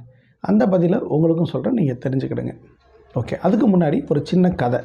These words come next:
என்னடா நம்ம சார் வழக்கத்துக்கு மாற கதையெல்லாம் சொல்றாருன்னு நினச்சிக்கிட வேண்டாம்.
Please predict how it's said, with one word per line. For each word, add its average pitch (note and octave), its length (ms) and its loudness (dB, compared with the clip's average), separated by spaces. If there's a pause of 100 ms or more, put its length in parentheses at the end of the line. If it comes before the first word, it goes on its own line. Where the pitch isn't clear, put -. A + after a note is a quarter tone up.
(400)
என்னடா D3+ 220 2
நம்ம C3 160 2
சார் C#3+ 200 0
வழக்கத்துக்கு D3+ 380 0
மாற D3 220 2
கதையெல்லாம் C#3+ 440 2
சொல்றாருன்னு B2+ 400 -4
நினச்சிக்கிட B2 300 -4
வேண்டாம். B2 420 -4